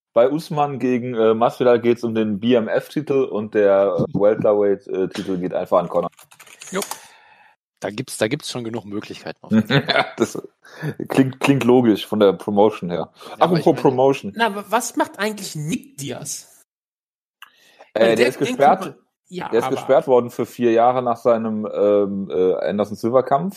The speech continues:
Speaker 1: und,
Speaker 3: Das
Speaker 1: äh,
Speaker 3: war
Speaker 2: Jahre
Speaker 3: zweitausendfünfzehn,
Speaker 2: her.
Speaker 3: das sind, das sind fünf Jahre her?
Speaker 1: Ja, ja, aber er kämpft ja immer noch nicht. Also.
Speaker 2: Aber er, er fällt ja, glaub ich, dadurch auf, dass er man-, dass es manchmal irgendwelche Postings von ihm gibt, wo er irgendwie betrunken aussieht oder ähnliches und dann Leute sich Sorgen
Speaker 1: Ja,
Speaker 2: machen.
Speaker 1: Ariel
Speaker 3: Perfekt,
Speaker 1: Helwani
Speaker 3: perfekt
Speaker 1: hat nach
Speaker 3: für
Speaker 1: einem
Speaker 3: McGregor.
Speaker 1: Interview,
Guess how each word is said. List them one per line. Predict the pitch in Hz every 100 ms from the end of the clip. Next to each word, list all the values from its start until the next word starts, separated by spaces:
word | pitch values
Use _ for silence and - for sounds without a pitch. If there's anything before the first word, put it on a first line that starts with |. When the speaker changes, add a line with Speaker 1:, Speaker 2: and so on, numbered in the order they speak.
| -
Speaker 1:
und, | 117 139 -
Speaker 3:
Das | 214
Speaker 1:
äh, |
Speaker 3:
war | 202
Speaker 2:
Jahre | 185
Speaker 3:
zweitausendfünfzehn, | - 185 175 160 190 156 139 247
Speaker 2:
her. | 320
Speaker 3:
das | 165 -
sind, | 160 156 160
das | 143
sind | 160 143
fünf | - 160
Jahre | 185 214 320 -
her? | - 302 - _
Speaker 1:
Ja, | -
ja, | 151
aber | 123 120
er |
kämpft | 120 127 127
ja |
immer | - 113
noch | 92
nicht. | 92 92 - _ _ _ _ -
Also. | - 95 -
Speaker 2:
Aber | 113 117 - 123
er, | 120 -
er | - 101
fällt | - 151 160
ja, | 123
glaub | 123
ich, | 127
dadurch | 131 120 113
auf, | 113 131 -
dass | 113 -
er | 110
man-, | 117 127
dass | 120
es | 107
manchmal | 123 - 110
irgendwelche | 113
Postings | - 127 127 117
von | 127
ihm | 113
gibt, | 113 -
wo | 113
er |
irgendwie | 113 107
betrunken | 104 - 131 120
aussieht | 117 117 113
oder | 110
ähnliches | 113 110 107 -
und | 104
dann | 98
Leute | 101 95
sich | 87
Sorgen | 90 85
Speaker 1:
Ja, | 95 123
Speaker 2:
machen. | -
Speaker 1:
Ariel | 107 131
Speaker 3:
Perfekt, | 131 120
Speaker 1:
Helwani | 110 110 123 123
Speaker 3:
perfekt |
Speaker 1:
hat | 127 - -
nach | -
Speaker 3:
für | -
Speaker 1:
einem | 143
Speaker 3:
McGregor. | 143 135
Speaker 1:
Interview, | 110 104